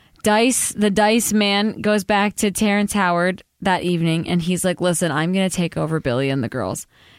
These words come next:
And he's like, "If you want your artists to play in my club, then you're gonna do this for me."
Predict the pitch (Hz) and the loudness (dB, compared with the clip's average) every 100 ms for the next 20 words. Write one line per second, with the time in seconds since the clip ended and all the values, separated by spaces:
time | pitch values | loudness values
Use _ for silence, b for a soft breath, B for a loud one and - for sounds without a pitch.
0 | b b - 180 175 156 - 175 185 180 | b b -6 -2 0 -2 -6 -6 -4 -2
1 | - 170 160 - 175 165 175 202 214 208 | -2 -2 -2 -6 -8 -4 -2 0 0 0
2 | 196 - 165 180 175 - - - - - | -2 -2 0 0 -2 -4 -8 -6 -4 -2
3 | 170 151 147 147 - 240 226 170 - _ | 0 0 -2 -4 -2 0 0 -2 -8 _
4 | _ - 175 175 175 175 165 170 165 151 | _ -6 -2 0 0 0 0 0 0 -2
5 | - - 127 107 165 - | -4 -4 -4 -4 -6 -8